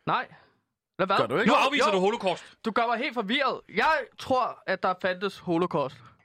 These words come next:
Speaker 3: Godt.
Speaker 2: Okay,
Speaker 1: Godt.
Speaker 2: så har vi det på det rene.
Speaker 3: Godt. Så
Speaker 1: Åh,
Speaker 3: bare vær tydelig omkring det i
Speaker 1: fuck, det
Speaker 3: starten.
Speaker 1: var
Speaker 3: Skal vi
Speaker 1: vildt,
Speaker 3: gøre
Speaker 1: mand.
Speaker 3: det?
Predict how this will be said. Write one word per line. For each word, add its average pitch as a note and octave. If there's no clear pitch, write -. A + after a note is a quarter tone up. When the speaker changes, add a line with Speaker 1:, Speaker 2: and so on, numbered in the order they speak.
Speaker 3:
Godt. -
Speaker 2:
Okay, G3+
Speaker 1:
Godt. G3+
Speaker 2:
så -
har F3
vi D#3
det A2+
på A#2+
det A2
rene. F2
Speaker 3:
Godt. C#3+
Så -
Speaker 1:
Åh, F#3+
Speaker 3:
bare G#3
vær A3
tydelig A#3
omkring G3
det A3
i -
Speaker 1:
fuck, -
det D#4+
Speaker 3:
starten. F3
Speaker 1:
var F3
Speaker 3:
Skal F#3
vi F3
Speaker 1:
vildt, F#3
Speaker 3:
gøre F#3+
Speaker 1:
mand. B3+
Speaker 3:
det? G3+